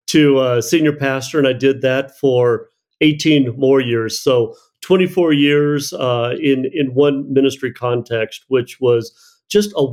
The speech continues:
wonderful season of ministry for, for me. Got to see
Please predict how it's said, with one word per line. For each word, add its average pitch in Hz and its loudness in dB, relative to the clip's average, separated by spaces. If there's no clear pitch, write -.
wonderful 151 0
season 139 0
of 117 -2
ministry 123 -2
for, 151 2
for 147 -2
me. 143 2
Got 147 -2
to 123 -8
see 139 0